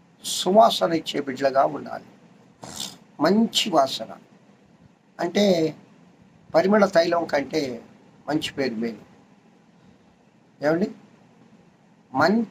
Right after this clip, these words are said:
సువాసన అంటే అర్థం ఏంటంటే, మంచిగా జీవించడం,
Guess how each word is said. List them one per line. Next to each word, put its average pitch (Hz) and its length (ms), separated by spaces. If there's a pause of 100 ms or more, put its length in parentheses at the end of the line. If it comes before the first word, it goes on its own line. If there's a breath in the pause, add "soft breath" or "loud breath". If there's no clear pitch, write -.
సువాసన 202 680
అంటే 208 280
అర్థం 175 260
ఏంటంటే, 175 300
మంచిగా 180 680
జీవించడం, 135 580